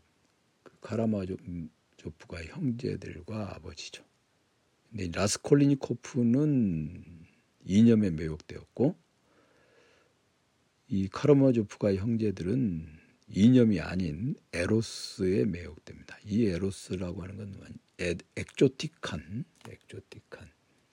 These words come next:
에로스에 매혹이 됩니다. 여기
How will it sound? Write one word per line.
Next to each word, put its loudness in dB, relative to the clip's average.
에로스에 -12
매혹이 -18
됩니다. -20
여기 -2